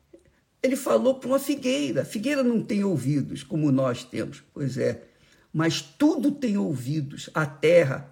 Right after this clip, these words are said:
os céus, os mares, os animais. Tudo tem ouvidos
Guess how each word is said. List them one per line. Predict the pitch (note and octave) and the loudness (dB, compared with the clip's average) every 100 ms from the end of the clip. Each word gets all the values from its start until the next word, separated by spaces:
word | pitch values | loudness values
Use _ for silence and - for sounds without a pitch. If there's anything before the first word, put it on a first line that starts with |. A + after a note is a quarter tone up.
| _ | _
os | D#3+ C#3+ | -6 -6
céus, | - D#3+ D#3+ C#3+ - - - _ _ | 4 6 6 2 -10 -16 -20 _ _
os | F3 D#3 | -4 -2
mares, | D3 D3 D#3+ D#3+ - - - - _ _ _ _ | 0 0 0 -2 -4 -10 -14 -20 _ _ _ _
os | D#3+ D3 | 2 6
animais. | F3 E3+ D#3 D#3+ D#3 C#3 - - - _ _ - | 6 4 0 0 -2 -6 -12 -20 -20 _ _ 4
Tudo | G#4+ A#4 D#4+ F#4 | 6 6 2 -4
tem | - C#4 C4+ | -2 0 2
ouvidos | C4 E3+ C3 G3 G#3+ G3 F#3 | 2 2 0 -2 -2 -4 -8